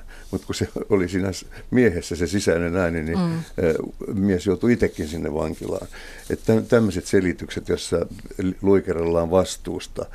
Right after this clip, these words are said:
Speaker 1: niin niiden hyväksyminen on väärin sekä sitä uhria kohtaan että myöskin tätä rikollista kohtaan,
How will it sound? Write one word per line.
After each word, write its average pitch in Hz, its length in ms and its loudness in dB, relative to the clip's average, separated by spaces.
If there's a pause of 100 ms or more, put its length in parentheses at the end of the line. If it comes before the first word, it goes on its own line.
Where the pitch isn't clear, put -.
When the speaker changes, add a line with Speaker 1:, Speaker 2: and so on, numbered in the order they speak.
(300)
Speaker 1:
niin 87 160 2
niiden 90 360 4
hyväksyminen 80 960 0 (240)
on 92 220 0 (320)
väärin 95 460 4
sekä 78 300 -6
sitä - 260 -14
uhria 98 420 2
kohtaan 87 540 -4
että 101 340 -2
myöskin 95 800 0
tätä - 300 -8
rikollista - 540 -8
kohtaan, - 500 -12